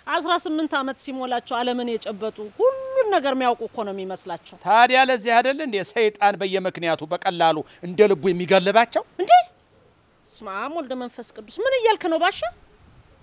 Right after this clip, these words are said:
Speaker 2: አየሽ፣ ወጣትነት እሳት የሆነው የእድሜያችን ክፍል ነው። እችን ደግሞ ሰይጣን ጠንቅቆ ነው የሚያውቃት። ስለዚህ ዘንድሮ ደግሞ በቴክኖሎጂ በኩል ተደብቆ እጃቸው ላይ ባለ ስልክ ደህና አድርጎ እየተጫወተባቸው እኮ ነው።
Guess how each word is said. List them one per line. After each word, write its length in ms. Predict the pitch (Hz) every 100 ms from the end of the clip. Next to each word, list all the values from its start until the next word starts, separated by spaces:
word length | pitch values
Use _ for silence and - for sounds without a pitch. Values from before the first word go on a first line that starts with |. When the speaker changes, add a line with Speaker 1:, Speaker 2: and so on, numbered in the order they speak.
| _ 147
Speaker 2:
አየሽ፣ 420 | 156 156 160 - - _ _ _
ወጣትነት 960 | 139 175 180 - 214 214 220 202 185 180 _
እሳት 460 | 185 160 202 196 202
የሆነው 340 | 180 165 170 170
የእድሜያችን 640 | 160 160 165 165 - 147
ክፍል 360 | - 143 139 131
ነው። 120 | 110 - _ _ _ _ -
እችን 220 | - 339
ደግሞ 200 | 285 285 269
ሰይጣን 380 | 277 294 311 339
ጠንቅቆ 360 | 480 494 480 330
ነው 140 | 254 226
የሚያውቃት። 400 | 202 190 127 - _ _ _ _
ስለዚህ 340 | 220 226 214 214
ዘንድሮ 380 | 131 160 185 226 277
ደግሞ 180 | 285 320 285
በቴክኖሎጂ 800 | 185 - 196 - 196 196 196 156 165
በኩል 320 | 160 - 139
ተደብቆ 760 | - 160 170 220 170 - 233 254 262 - _ 170
እጃቸው 460 | 135 180 175 -
ላይ 120 | 175 165
ባለ 220 | 151 151
ስልክ 220 | 156 165 180
ደህና 220 | 190 233
አድርጎ 180 | 233 175
እየተጫወተባቸው 840 | 165 147 147 139 123 110 110 -
እኮ 100 | 107 95
ነው። 100 | 87